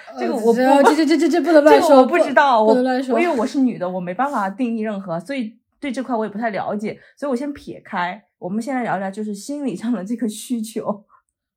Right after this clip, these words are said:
Speaker 1: 我，我觉得在，在当下吧，尤其是像我们这一代年轻人，打工也挺累的。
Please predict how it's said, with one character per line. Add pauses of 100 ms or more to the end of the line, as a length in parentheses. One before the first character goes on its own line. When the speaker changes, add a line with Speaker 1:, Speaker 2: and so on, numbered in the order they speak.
(460)
Speaker 1:
我，
我
觉
得
在， (160)
在
当
下
吧，
尤
其
是
像
我
们
这
一
代
年
轻
人，
打
工
也
挺
累
的。